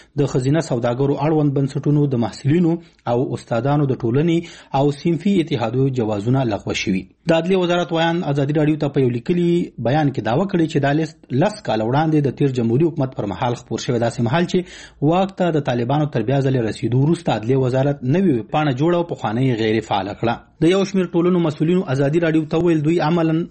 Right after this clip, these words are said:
فعالیت درلود او ورته د خپلو فعالیتونو د لغوه کېدو په اړه له مخکې هیڅ ډول خبرتیا نه ده ورکړل شوې او اوس یې په لیست کې د بنسټونو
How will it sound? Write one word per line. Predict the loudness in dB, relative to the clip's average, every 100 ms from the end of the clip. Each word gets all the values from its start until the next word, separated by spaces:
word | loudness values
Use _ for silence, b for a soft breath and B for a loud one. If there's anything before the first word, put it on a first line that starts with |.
| -6
فعالیت | -4 0 0 2
درلود | 2 2 0
او | 0 0
ورته | -2 -6
د | -4
خپلو | 0 0 0
فعالیتونو | 0 -2 0 0 2
د | 0
لغوه | 0 -4 -2
کېدو | 0 0 0
په |
اړه | 0 2
له | 0
مخکې | -2 0 0
هیڅ | 0 0
ډول | 0 0 -2
خبرتیا | -2 -2 0 -2 0
نه | 0
ده | 2 0
ورکړل | 0 -2 0
شوې | 0 0 2
او | 0
اوس | 0 -2
یې | 0 0 0
په | 0
لیست | 0 -2 -4
کې | -2 -2
د | -2
بنسټونو | -6 -4 0